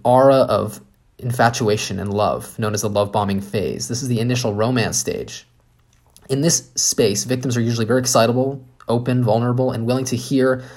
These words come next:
messages that are carefully placed and manipulated into their victims, ones in which will later be used as a form of weapon against their own abusers.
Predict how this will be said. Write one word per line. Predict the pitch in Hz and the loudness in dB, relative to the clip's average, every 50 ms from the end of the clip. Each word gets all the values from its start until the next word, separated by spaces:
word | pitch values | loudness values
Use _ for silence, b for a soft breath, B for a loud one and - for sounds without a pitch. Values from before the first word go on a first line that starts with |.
| B B B B B | B B B B B
messages | 131 143 151 151 - 139 117 120 104 85 73 73 - - - - - _ _ _ _ _ _ _ _ _ _ _ - | 0 2 2 2 2 -2 -2 0 0 0 0 -2 -4 -6 -6 -10 -12 _ _ _ _ _ _ _ _ _ _ _ -6
that | - 107 | -2 -2
are | 92 95 - - _ _ _ _ _ _ - - - - - | -2 -2 -4 -6 _ _ _ _ _ _ -20 -20 -20 -16 -14
carefully | - - - 190 190 - 151 131 | -8 -2 0 0 2 2 2 0
placed | 123 - - 120 95 90 - - - | 0 2 0 2 2 2 0 -4 -4
and | 117 | -2
manipulated | 113 117 123 123 123 120 117 110 110 107 - | -2 0 0 0 0 2 2 2 2 0 -2
into | 127 143 139 160 | -4 -4 -2 0
their | 151 147 | 0 0
victims, | 131 117 104 101 - 92 90 85 82 - - - B B B B B B B B B B B B B B B _ _ _ _ _ - | 0 0 -2 -2 -2 -6 -6 -4 -6 -6 -8 -8 B B B B B B B B B B B B B B B _ _ _ _ _ -2
ones | 127 139 143 143 135 127 | 0 2 2 2 0 -2
in | 127 131 131 123 | -4 -2 -2 0
which | 127 123 - - | 0 -2 -2 -2
will | 123 110 | -2 -2
later | 107 120 127 139 131 131 | 0 2 2 2 2 0
be | 123 123 127 127 | 0 -2 -2 -2
used | 120 117 123 139 135 120 101 98 101 - - - | 0 2 4 4 4 4 2 0 -4 -6 -8 -8
as | 107 101 | -8 -8
a | 101 | -8
form | - - 117 113 110 104 | -8 -4 -4 -2 -2 -2
of | 101 101 98 - - _ _ _ - _ _ _ _ _ _ _ _ _ - | -4 -6 -6 -12 -18 _ _ _ -20 _ _ _ _ _ _ _ _ _ -4
weapon | 127 123 139 147 135 120 92 76 78 - - | 0 2 2 2 2 0 -2 -2 -6 -10 -8
against | 120 110 117 117 110 - | -6 -4 -4 -4 -4 -4
their | 120 - 104 | -4 -2 -2
own | 107 104 | -2 -4
abusers. | 101 101 101 104 110 - - - - - - - - | -4 -4 -4 -4 -6 -6 -8 -8 -8 -10 -10 -12 -14